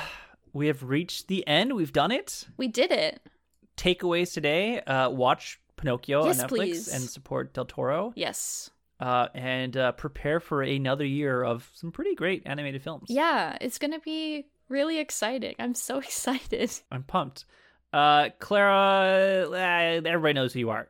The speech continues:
Speaker 1: Uh, all
Speaker 2: Yeah,
Speaker 1: of Clara's
Speaker 2: hey.
Speaker 1: information will be linked in the episode, uh, description of the episode, including my own.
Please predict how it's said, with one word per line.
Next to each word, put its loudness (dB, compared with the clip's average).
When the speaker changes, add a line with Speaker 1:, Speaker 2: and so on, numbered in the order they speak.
Speaker 1:
Uh, 6
all 6
Speaker 2:
Yeah, 10
Speaker 1:
of -8
Clara's 2
Speaker 2:
hey. 2
Speaker 1:
information -2
will -6
be -2
linked -6
in -6
the -4
episode, -2
uh, -2
description -8
of -8
the -4
episode, -8
including -6
my -6
own. -6